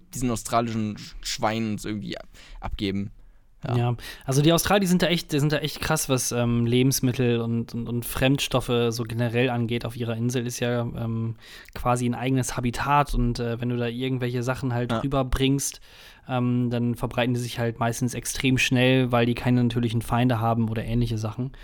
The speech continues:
Speaker 1: Ähm, das ist teilweise sogar so, dass wenn du zwischen den Bundesstaaten rumfährst, dass du dann quasi dein Wagen kontrolliert wird und du dann zum Beispiel kein Obst von, sag ich mal, Süden in den Norden bringen darfst.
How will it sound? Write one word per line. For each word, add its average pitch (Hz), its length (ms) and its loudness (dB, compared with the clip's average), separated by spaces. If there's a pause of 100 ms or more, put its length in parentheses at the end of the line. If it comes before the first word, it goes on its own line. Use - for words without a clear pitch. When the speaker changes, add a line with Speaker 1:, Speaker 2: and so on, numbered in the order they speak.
(380)
Speaker 1:
Ähm, 123 320 0
das 123 160 -2
ist 120 140 -4
teilweise 151 460 2
sogar 131 260 2
so, 131 280 2
dass 123 260 -2
wenn 123 140 2
du 127 160 -2 (200)
zwischen 147 300 -2
den 143 220 6
Bundesstaaten 120 880 4
rumfährst, 117 580 -2
dass 123 140 -4
du 131 80 -4
dann 120 220 -2
quasi 127 260 -2
dein 117 220 0
Wagen 120 260 0
kontrolliert 113 640 -2
wird 147 300 -6 (400)
und 127 180 0
du 143 60 2
dann 139 140 2
zum 131 120 -2
Beispiel 123 320 -2
kein 170 400 2
Obst - 400 0
von, 139 380 2
sag 131 100 0
ich 131 80 0
mal, 127 140 4
Süden 147 340 0
in 139 60 0
den 131 160 6
Norden 139 320 4
bringen 104 260 0
darfst. 104 460 -6